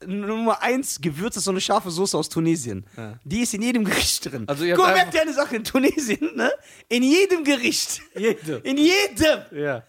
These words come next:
Speaker 1: Ist Tomatenmark und Herissa in jedem.
Speaker 2: Deswegen ma-, macht mein Vater Tomaten in jedes Essen.
Speaker 1: Ja, das ist in jedem Gericht. Die haben so <laughs> Kreativität gleich null.
Speaker 2: Also wenn ich mir Spaghetti bestelle, ist Tomatenmark drin.
Speaker 1: Ist Tomatenmark drin und
Speaker 2: Bestell ich mir,
Speaker 1: Herissa.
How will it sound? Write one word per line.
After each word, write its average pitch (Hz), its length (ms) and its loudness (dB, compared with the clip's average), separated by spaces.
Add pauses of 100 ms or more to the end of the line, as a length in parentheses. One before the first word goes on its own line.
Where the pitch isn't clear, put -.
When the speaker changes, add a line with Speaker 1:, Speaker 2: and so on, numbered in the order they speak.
(240)
Speaker 1:
Ist - 240 -8
Tomatenmark 262 840 -2
und 254 140 -4 (180)
Herissa - 380 0 (120)
in 269 220 -2
jedem. - 420 -6 (320)
Speaker 2:
Deswegen 220 340 -12
ma-, 131 140 -14
macht 131 200 -10
mein 127 100 -10
Vater 113 240 -18
Tomaten 113 300 -12
in 110 80 -12
jedes 104 220 -14
Essen. 107 280 -20 (120)
Speaker 1:
Ja, 254 120 -2
das 240 180 -6
ist 311 100 -10
in 254 120 -2
jedem 285 400 0
Gericht. 196 440 -6 (300)
Die 208 100 -2
haben 262 140 -2
so 254 240 0 (200)
<laughs> - 240 -8
Kreativität 285 840 -4
gleich 220 300 -6
null. 202 300 -8 (420)
Speaker 2:
Also 180 200 -2
wenn 220 140 -6
ich 208 120 -8
mir 190 160 -2
Spaghetti 202 360 -2
bestelle, 185 400 -4 (160)
ist - 80 -16
Tomatenmark 117 440 -6
drin. - 240 -20
Speaker 1:
Ist - 120 -16
Tomatenmark 190 420 -2
drin 185 140 -2
und - 60 -2
Speaker 2:
Bestell 190 180 4
ich 190 40 0 (120)
mir, 127 60 -4
Speaker 1:
Herissa. 107 120 -10